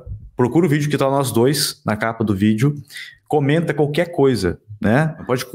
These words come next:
sobre o vídeo. Comenta algum comentário sincero sobre o vídeo que tu achou, o que, que vai ser o futuro da, do, da COP e tal. Quero um comentário sincero e eu, a gente te manda lá no teu inbox do Instagram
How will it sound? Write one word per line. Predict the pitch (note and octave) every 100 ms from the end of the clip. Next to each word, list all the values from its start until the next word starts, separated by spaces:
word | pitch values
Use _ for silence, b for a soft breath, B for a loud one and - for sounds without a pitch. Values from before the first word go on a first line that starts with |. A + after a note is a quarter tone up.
| A#2
sobre | - C3 C#3+
o | E3+
vídeo. | D3+ D#3 F#2+
Comenta | - D#3 F#3 G3
algum | C#3 C#3 G3+
comentário | G#3 E3 E3+
sincero | E3+ E3+ D#3 D#3
sobre | D#3+
o | C#3+
vídeo | C#3 D3
que | C#3
tu | C3
achou, | A2+ C#3 C#3+
o |
que, | C#3 C3+
que | C3+
vai | B2+
ser | B2+
o | C#3
futuro | - C3
da, | A#2+ A2 F#2+
do, | G#2+
da | G#2 G2+
COP | A#2 C3 B2
e | G#2+
tal. | A#2+ C3
Quero | D#3
um |
comentário | D#3+ D3 C#3 C#3+
sincero | C#3+ D3+ - A#2 A#2 -
e | B2 C#3 D3 D3
eu, | C3
a | C3
gente | B2
te | -
manda | C3 A#2+ B2
lá | A2 A#2
no | B2
teu | B2
inbox | A2 G2+ A2 A2+
do |
Instagram | G#2 G#2 F#2+ G#2